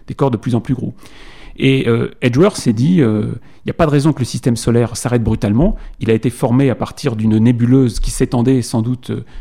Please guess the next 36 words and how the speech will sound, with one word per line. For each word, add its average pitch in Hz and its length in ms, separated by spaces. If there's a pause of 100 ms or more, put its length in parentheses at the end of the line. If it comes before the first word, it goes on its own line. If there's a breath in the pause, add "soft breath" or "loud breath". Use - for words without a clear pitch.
sur - 120
de 113 80
très 120 180
grandes 110 180
distances. 185 460 (600 soft breath)
Simplement, 143 540
euh, 110 240 (580)
plus 202 140
on 165 160
est, 147 160
euh, 110 140
loin 127 460
de - 80
l'étoile 113 300
centrale, 170 500 (680 loud breath)
plus - 100
on 127 120
est 127 40
à 117 60
la, 113 100 (100)
à - 60
la 104 80
périphérie 147 460
de 123 60
ce 110 100
disque, 165 420
bah, 117 140
évidemment, 117 280
moins 131 160
il 143 40
y 135 40
a 113 40
de 101 60
matière. » 175 480 (440 loud breath)
Donc, 147 380 (200)
euh, 123 260